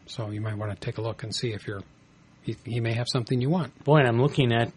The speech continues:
Speaker 2: Mark Pickavige's site again. He has the dice all shown in big pictures and
Speaker 1: Wait, wait,
Speaker 2: lots
Speaker 1: wait,
Speaker 2: and
Speaker 1: wait,
Speaker 2: lots
Speaker 1: wait,
Speaker 2: of
Speaker 1: wait.
Speaker 2: pictures.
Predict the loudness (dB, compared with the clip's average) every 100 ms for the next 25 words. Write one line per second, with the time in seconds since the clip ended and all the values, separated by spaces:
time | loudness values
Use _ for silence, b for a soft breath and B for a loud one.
0 | -2 0 0 -4 0 2 2 0 -4 -2
1 | -2 -2 -2 -2 -2 0 0 -4 B B
2 | B B B B -6 2 4 6 4 -2
3 | -6 -8 -4 -2 -2 -2 0 0 0 -2
4 | -4 -2 -2 -4 -12 -8 -6 -2 -2 -2
5 | -4 -6 -8 -10 B B B B _ 2
6 | 2 4 4 4 2 2 2 2 2 0
7 | 0 0 0 -4 -6 -6 -6